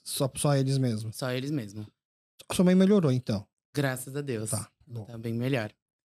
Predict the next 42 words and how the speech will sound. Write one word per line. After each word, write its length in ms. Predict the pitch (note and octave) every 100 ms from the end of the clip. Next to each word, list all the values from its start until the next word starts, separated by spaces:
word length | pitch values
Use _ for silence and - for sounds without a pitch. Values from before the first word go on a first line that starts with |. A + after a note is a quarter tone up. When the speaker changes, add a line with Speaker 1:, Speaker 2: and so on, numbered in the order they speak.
| _ _
Speaker 2:
É, 840 | C3 B2+ B2+ B2+ B2 A#2+ A#2 A#2
e, 380 | - C#3 C#3 C3
então, 260 | G3 F#3+ C#3
e 100 | D#3
aí 140 | F3
eu 120 | F#3+
acho 160 | F#3+ G3
que 80 | G3
também 260 | G3+ G#3
tinha 320 | A3 F#3+ D#3+ D3
esse 160 | C3+
fator 520 | C#3 D3 - C3 A2 G#2 _ _
de 640 | B2 A#2+ A#2 A#2 A2+ A2 A2 _ _
como 280 | - C#3 C#3
ela 180 | B2+ B2
estava 320 | A#2 C3+ C3+
doente, 580 | B2 A#2+ C3+ C#3 B2+ - A2+
né? 280 | B2 C3+ C3+ _ _ _
É, 580 | B2 B2 A#2+ A#2+ A#2 A#2 A2+ A2+ - _ _ _ _ _ _
me 140 | C#3
pesava 460 | C#3 D3+ C3+ D#3 D#3+
muito 260 | D3+ C#3+ C#3+
na 80 | C3+
minha 140 | C3
consciência 600 | B2+ C3 B2+ C3+ A#2+ -
também. 420 | B2 B2 A2+ G#2 G#2+
De, 180 | B2 A#2
tipo, 400 | - - A#2+ A2
eu 100 | B2
não 100 | B2
posso 220 | B2 B2
sair 220 | B2 B2+
da 100 | A#2+
loja, 680 | A#2 A2+ B2+ C3 B2 C3+ C3 B2+
eu 80 | B2+
tenho 140 | B2+
que 80 | B2
ficar, 680 | - - A#2+ A#2+ B2+ C3 C3 _ _
eu 60 | B2
tenho 120 | B2 A#2+
que 60 |
ajudar, 680 | A2+ A2 A2+ B2 C3 C3+